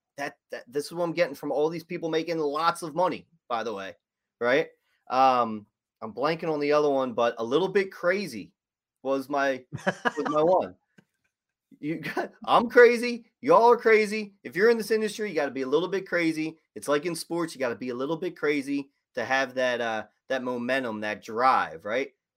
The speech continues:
Speaker 1: They all are a little bit crazy. That's what I
Speaker 2: Absolutely.
Speaker 1: remember. Yeah.
Speaker 2: You know, you know, and one of the, God, I, <laughs> crazy. Yeah, we are all, all a little
Speaker 1: Right.
Speaker 2: bit crazy here. But one of the, one of the things that, uh,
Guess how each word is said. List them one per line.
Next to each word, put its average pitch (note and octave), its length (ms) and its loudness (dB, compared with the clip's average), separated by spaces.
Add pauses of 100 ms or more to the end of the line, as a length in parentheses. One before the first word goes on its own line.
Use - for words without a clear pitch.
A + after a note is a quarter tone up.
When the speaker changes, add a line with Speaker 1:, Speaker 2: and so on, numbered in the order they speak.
Speaker 1:
They G2+ 100 -6
all B2 360 0
are G#2+ 100 -2
a F#2+ 60 -8
little B2+ 260 0
bit D3 200 -4
crazy. G2 420 -6 (800)
That's G2 240 -6
what A#2 40 -6
I G#2+ 60 -6
Speaker 2:
Absolutely. G2 220 -6
Speaker 1:
remember. G#2 300 -10 (440)
Yeah. G#2+ 120 -8 (100)
Speaker 2:
You D3 100 0
know, C#3+ 80 0 (200)
you D#3 220 0
know, B2+ 160 0
and C3 140 -2
one E3 160 -2
of D#3 80 -2
the, C3 260 -2 (420)
God, G#2 220 -8
I, G2 240 -10 (240)
<laughs> - 220 -20
crazy. G2 520 -6
Yeah, G#2 200 -2
we A#2+ 160 0
are G#2+ 280 0
all, F#2 260 -4
all G2 220 -8
a - 20 -8
little F#2+ 120 -10
Speaker 1:
Right. G#3 160 -2
Speaker 2:
bit - 80 -14
crazy G2+ 260 -10
here. G2 200 -8 (400)
But C#3 160 4
one D#3 140 4
of D#3 100 -2
the, C3+ 60 -6
one C#3+ 140 0
of D3 80 2
the B2+ 80 -2
things C3+ 320 -4
that, A2+ 360 -4
uh, F#2+ 280 -4